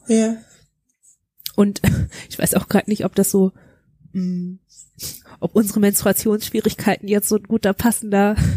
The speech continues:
Speaker 2: Aufhänger sind für dieses Thema,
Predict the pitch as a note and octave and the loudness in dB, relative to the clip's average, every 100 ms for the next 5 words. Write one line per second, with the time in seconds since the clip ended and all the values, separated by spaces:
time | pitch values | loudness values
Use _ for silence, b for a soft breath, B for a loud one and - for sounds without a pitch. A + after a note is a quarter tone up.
0 | - _ _ B B B _ _ - G#3 | -4 _ _ B B B _ _ 0 2
1 | B3 - C#4+ G#3 G3+ G3+ G#3 A#3+ A3 G#3 | 2 2 2 2 2 0 -2 0 0 0
2 | A3 - - G#3 G#3 A3+ | -2 0 2 2 2 -2